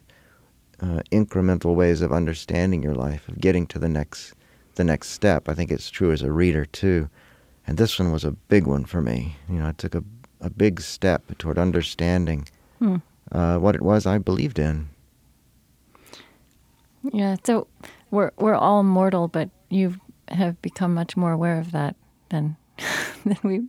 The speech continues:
Speaker 2: than the rest of us are necessarily most of the time.
Speaker 1: Yeah, I think you're, I was talking with my wife about this, uh, I,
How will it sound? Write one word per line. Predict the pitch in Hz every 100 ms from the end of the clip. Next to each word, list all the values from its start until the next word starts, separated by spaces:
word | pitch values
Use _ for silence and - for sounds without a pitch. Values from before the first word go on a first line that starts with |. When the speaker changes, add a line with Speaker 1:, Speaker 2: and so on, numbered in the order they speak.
| -
Speaker 2:
than | 262 202 190
the | 180
rest | 175 - -
of | 202
us | - - - _
are | - 180 160
necessarily | 160 147 147 - 143 143 151
most | 147 139 -
of | 139
the | 139
time. | 147 139 143 _ _ - - - - - - - - - _ - -
Speaker 1:
Yeah, | 113 113
I | 113
think | 110 127 -
you're, | 113 92 -
I | 95
was | 98 -
talking | 95 107
with | 90 85
my | 76
wife | 71 90 101
about | 80 76 76
this, | 76 78 - - _ _ _ _ _ -
uh, | 85 80 69 64 -
I, | -